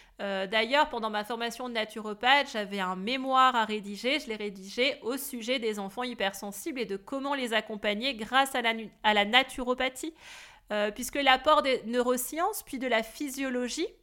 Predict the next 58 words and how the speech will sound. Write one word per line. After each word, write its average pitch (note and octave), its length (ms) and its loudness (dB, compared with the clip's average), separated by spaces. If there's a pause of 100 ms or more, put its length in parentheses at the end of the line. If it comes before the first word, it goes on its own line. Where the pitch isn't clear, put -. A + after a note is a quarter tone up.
(460)
m'ont B3 80 4
amené C#4 240 4
beaucoup E4+ 320 -2
de E4 80 0
réponses, E4+ 380 0
puisque - 260 -8
moi, C#4+ 380 4
une C4 120 -4
des G3+ 100 -2
premières C#4 480 0
questions B3+ 280 -8
que C4 80 -8
je B3 40 -6
me A3 60 -6
suis G#3+ 180 -10
posées, B3 360 -4
c'est, A3 320 -4
euh, « G3 120 0
Mais G3+ 100 -6
pourquoi B3+ 200 -6
je - 60 -6
suis - 120 -8
comme D#4+ 160 -4
ça ? F#4+ 200 -4 (260)
<laughs> - 520 -10
Pourquoi F#4 340 0
j'ai D4+ 160 -2
cette A#3+ 260 -4
merde D4+ 220 0
qui D4 100 -12
me C4 80 -10
tombe B3 240 -8
dessus ? A3+ 480 -6 (460)
Pourquoi F#4 320 0
ça D4+ 160 0
tombe B3+ 180 -8
sur A#3 300 -8
moi ? C#4 560 2
Et A3 260 -6
pourquoi F#4+ 300 -6
je - 40 -6
suis B3 200 -8
comme D4 180 -2
ça, - 240 -4
en A3+ 100 -4
fait ? - 540 -10
Pourquoi E4 520 0
je C4+ 120 -4
vis A#3+ 240 -4
les C#4 160 -4
choses D4 240 -8
de B3 80 -8
manière A3 300 -4
aussi G#3+ 260 -6
différente A#3+ 560 -6
que - 80 -10
les G3+ 260 -6
autres ? » D4 280 -4